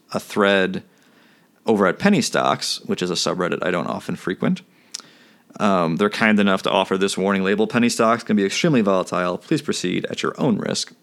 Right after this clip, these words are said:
Very, uh, very nice of them. And so basically this user, Alpha fifty-five, asked, someone explained to me very simply the dry ship slash Canali scam, and people were kind enough to respond. The top comment, which I'll read, is from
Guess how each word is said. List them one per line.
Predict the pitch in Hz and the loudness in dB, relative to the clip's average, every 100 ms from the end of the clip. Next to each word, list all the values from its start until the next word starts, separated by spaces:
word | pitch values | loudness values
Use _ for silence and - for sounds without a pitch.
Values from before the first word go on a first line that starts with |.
| - 208 - | -16 -14 -6
Very, | - 50 - | -4 -4 -6
uh, | - | -6
very | 104 - | -6 -6
nice | - 76 - | -6 -6 -6
of | |
them. | 92 139 - _ - - - - - - | -6 -6 -10 _ -18 -18 -20 -20 -20 -8
And | - 151 | 0 2
so | 185 170 160 156 - _ - _ - - | 4 4 4 2 -4 _ -20 _ -20 -4
basically | - 214 208 165 139 135 | 2 2 2 0 2 2
this | 131 - | 2 0
user, | 107 104 98 98 110 - - | 2 2 2 2 2 -2 0
Alpha | 113 117 - 104 104 | 0 2 2 2 2
fifty-five, | 120 120 113 85 85 95 - | -2 -2 2 4 2 0 0
asked, | 95 92 - - - - - - _ - | 0 0 -2 -10 -20 -20 -20 -20 _ -2
someone | - 233 262 | 2 4 4
explained | - 135 147 | 2 2 2
to | 143 | 2
me | 143 | 4
very | 131 127 | 4 4
simply | 120 113 110 113 | 4 2 4 4
the | 107 | 4
dry | 95 98 104 | 4 4 4
ship | - 110 101 | 2 2 0
slash | - 90 92 | -2 -2 -2
Canali | - 110 120 90 | 0 0 0 -2
scam, | - - - - - _ - _ _ _ | -2 -4 -4 -6 -8 _ -20 _ _ _
and | - 87 - | -2 0 0
people | 101 - | -2 -2
were | |
kind | - 90 90 | -2 -2 0
enough | 90 - | -2 -2
to | 92 | -2
respond. | - 156 156 139 | 0 2 2 0
The | |
top | - 98 - | 0 -2 0
comment, | - 107 110 110 - | 0 2 4 0 -2
which | - | -4
I'll | 95 92 | -2 0
read, | 98 110 110 | 2 2 0
is | - 87 - | -2 -4 -4
from | - - | -4 -4